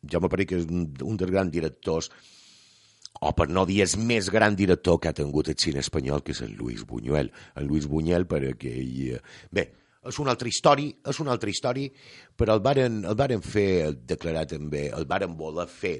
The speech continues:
declarar, però ell ja estava ja exiliat a Mèxic. Però la història d'en Buñuel és molt curiosa, ell se va... perquè sempre el varen tatxar d'anticomunisme, de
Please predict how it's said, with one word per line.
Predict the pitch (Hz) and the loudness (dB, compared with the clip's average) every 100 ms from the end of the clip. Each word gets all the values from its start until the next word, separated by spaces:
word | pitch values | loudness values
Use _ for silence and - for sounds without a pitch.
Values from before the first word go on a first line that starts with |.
| - | -6
declarar, | 71 73 69 73 76 | -8 -4 -2 -2 -2
però | - 76 76 | 0 2 2
ell | 80 | 0
ja | 73 | -4
estava | - 76 76 71 | -6 -6 -4 -2
ja | 69 64 - - - - | -2 -4 -10 -20 -18 -10
exiliat | - 69 69 69 | -8 -6 -6 -6
a | |
Mèxic. | 64 60 60 58 - - - - - - - | -6 -6 -8 -10 -16 -20 -20 -20 -20 -20 -6
Però | 120 113 | 0 0
la | 131 | 0
història | 107 151 156 | 0 0 0
d'en | 143 139 | -2 -4
Buñuel | 117 120 117 131 143 139 90 78 73 71 67 67 78 85 | -4 -2 0 -2 -2 -2 -2 -2 -4 -8 -8 -8 -6 -6
és | 73 85 | -6 0
molt | 90 87 | 0 0
curiosa, | 73 73 78 87 117 80 65 62 | -2 2 2 2 0 0 -2 -4
ell | 62 67 | -4 -4
se | - 80 | -4 -4
va... | 69 65 60 55 - - _ | -4 -4 -6 -10 -20 -20 _
perquè | 69 - 76 71 - | -10 -6 -4 -4 -4
sempre | 95 90 | -4 -2
el | 78 | -2
varen | 76 78 | -2 -4
tatxar | 71 - 69 64 | -6 -8 -8 -10
d'anticomunisme, | 62 65 - 92 87 78 73 73 73 69 67 - - - - | -12 -12 -10 -10 -10 -10 -8 -8 -8 -8 -10 -12 -20 -20 -18
de | - 101 | 0 6